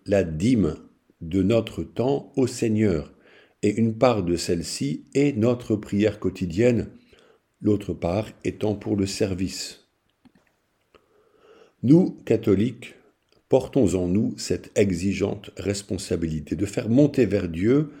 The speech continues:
notre louange et nos supplications pour ceux qui l'ignorent, en vue de leur salut et celui du monde. Dans cette prière personnelle, Jésus parlera et nous montrera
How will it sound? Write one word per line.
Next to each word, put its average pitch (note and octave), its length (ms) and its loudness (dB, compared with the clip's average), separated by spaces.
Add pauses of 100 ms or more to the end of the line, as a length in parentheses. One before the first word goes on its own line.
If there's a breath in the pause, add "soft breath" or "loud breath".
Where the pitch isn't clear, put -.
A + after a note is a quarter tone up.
(420 loud breath)
notre A#2+ 360 2
louange G2 520 -2
et F#2+ 60 0
nos G2 160 2
supplications G#2+ 840 -4
pour - 200 -10
ceux - 140 -2
qui - 140 -8
l'ignorent, E2 680 0 (720 soft breath)
en B2+ 140 6
vue A#2 220 4
de F2+ 100 2
leur E2+ 180 4
salut E2+ 580 0 (580)
et A#2+ 80 2
celui A#2+ 340 0
du G#2 120 0
monde. F#2+ 380 0 (1200 soft breath)
Dans A#2+ 140 2
cette E3 380 2
prière G2+ 500 0
personnelle, F2 840 -2 (960)
Jésus C3 380 2
parlera G2 760 0 (1000 soft breath)
et A2+ 80 2
nous A#2+ 100 6
montrera B2+ 760 2